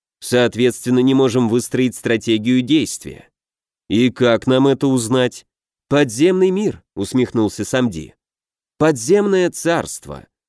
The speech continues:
Царство мертвых, кому как нравится.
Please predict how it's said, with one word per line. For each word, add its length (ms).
Царство 560
мертвых, 680
кому 260
как 240
нравится. 720